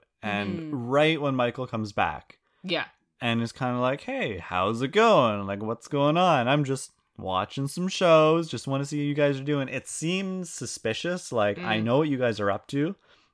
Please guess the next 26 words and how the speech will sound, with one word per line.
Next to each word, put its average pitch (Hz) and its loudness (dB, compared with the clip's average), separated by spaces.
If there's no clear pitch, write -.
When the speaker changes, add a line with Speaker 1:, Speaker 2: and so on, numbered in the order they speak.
Speaker 1:
I'm 110 -4
just - -6
kinda 113 -4
making 107 -6
you 95 -10
feel 120 -2
off 117 -4
guard. 131 -2
I 220 -2
don't 170 2
know. 175 6
Speaker 2:
Mm. 113 4
Speaker 1:
I 113 6
don't 147 2
buy 123 4
it. - -6
Speaker 2:
No, 226 -2
I 165 -4
don't 214 -6
think, 220 -12
I 165 0
don't 170 -4
think 175 -12
she 196 -10
is. 175 -8
But 165 -2